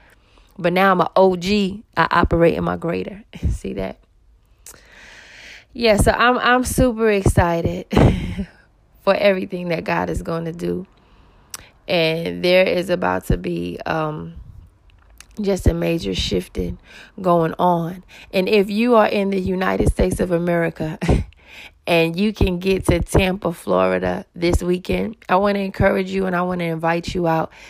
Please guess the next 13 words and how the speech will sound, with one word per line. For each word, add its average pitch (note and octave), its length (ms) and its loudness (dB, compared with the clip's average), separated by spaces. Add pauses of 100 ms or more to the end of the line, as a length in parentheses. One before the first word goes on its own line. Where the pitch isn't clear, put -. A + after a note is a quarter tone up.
(120)
to - 120 2
hang E3+ 300 -2
out F3+ 240 -2
with F3 240 0
my, E3 260 -2
um, D#3+ 400 -4 (720)
I - 120 2
love F3 320 2
them. E3 380 -4 (220)
They F3+ 340 0
are E3+ 360 0
amazing. E3 840 -4 (140)
<laughs> - 260 2